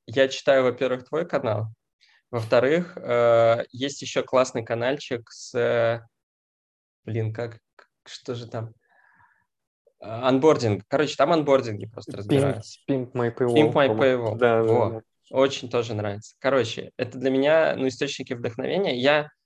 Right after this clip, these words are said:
Speaker 1: Ну, есть в продукте,
Speaker 2: <clears throat>
Speaker 1: ну, скажем так, условный, условный ретеншн, условная активация. А, я,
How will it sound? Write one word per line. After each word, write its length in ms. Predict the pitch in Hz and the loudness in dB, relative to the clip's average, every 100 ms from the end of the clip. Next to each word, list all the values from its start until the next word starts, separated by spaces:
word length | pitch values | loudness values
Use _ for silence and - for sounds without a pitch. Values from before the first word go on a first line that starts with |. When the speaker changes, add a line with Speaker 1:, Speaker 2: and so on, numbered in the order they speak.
| - | -4
Speaker 1:
Ну, 300 | 170 147 - - | 0 0 -2 -4
есть 300 | 147 175 - | -2 -2 0
в 20 | |
продукте, 800 | 143 143 127 - 151 135 120 - | 0 0 -4 -4 0 0 0 -8
Speaker 2:
<clears throat> 60 | 139 | -4
Speaker 1:
ну, 180 | 139 | -4
скажем 320 | 117 143 131 117 | -2 -4 -4 -6
так, 160 | 110 | -8
условный, 720 | 120 - 151 139 120 113 110 - - | -8 0 2 2 0 -2 -6 -12 -14
условный 380 | - 151 147 135 | 0 2 2 0
ретеншн, 500 | 139 196 226 156 127 | 2 2 2 -4 -4
условная 440 | 120 147 151 139 | -2 0 2 0
активация. 680 | 123 - 123 110 110 123 113 _ _ _ _ - _ _ - | -4 -4 0 0 -2 -14 -16 _ _ _ _ -20 _ _ 0
А, 480 | 120 120 117 123 - _ | 4 4 4 0 -10 _
я, 720 | 131 113 143 156 160 151 - | -8 2 4 6 6 4 0